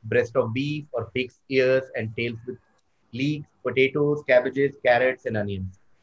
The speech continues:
Now comes the main part. The cha-, the chaotic nature of its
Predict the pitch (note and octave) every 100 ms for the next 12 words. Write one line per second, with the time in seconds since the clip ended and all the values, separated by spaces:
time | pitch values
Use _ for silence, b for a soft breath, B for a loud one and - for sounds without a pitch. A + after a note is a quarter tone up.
0 | _ _ _ _ A#2+ C3+ E3 D#3 E3+ B2+
1 | C3 B2+ A2+ E3 - C3+ D#3+ - D3 C#3+
2 | D#3 - - B2+ C#3 C#3 - _ D#3+ D#3
3 | D#3+ A#3 A3+ C#3+ C#3 D#3+ G#3+ G#3+ D3 C#3
4 | D3+